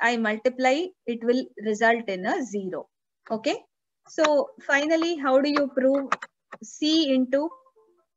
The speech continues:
So how do we prove? Therefore, C we know can be, if I just multiply or you just say, "Here,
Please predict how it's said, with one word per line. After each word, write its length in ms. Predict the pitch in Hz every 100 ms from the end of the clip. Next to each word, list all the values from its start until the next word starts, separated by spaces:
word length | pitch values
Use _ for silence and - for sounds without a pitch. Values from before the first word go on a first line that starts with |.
| _ _ _ _ _ _ _ _ _ _ _ _ _
So 220 | 311 277
how 180 | 269 277
do 120 | 302
we 160 | 294
prove? 300 | 254 214 180 - _ _ _ _ _ _
Therefore, 580 | 214 220 208 - 285 453 - _ _ _ _ _ _ _ _ _ _ _ _ _ _ _ _ _
C 580 | - 320 330 359 359 - _ _ _ -
we 280 | 226 254
know 420 | 240 240 311 415 - _ _ _ -
can 260 | 269 247
be, 280 | 247 311 - _
if 140 | 269 262
I 360 | 277 277 269 - 226
just 360 | 220 311 370 269
multiply 680 | 247 240 247 269 277 277 403 _ _ _ _ _ _
or 260 | 240 254 254 -
you 200 | 254 254
just 320 | 254 285 -
say, 320 | 233 277 466 _ _ _ _ _ _
"Here, 300 | 285 254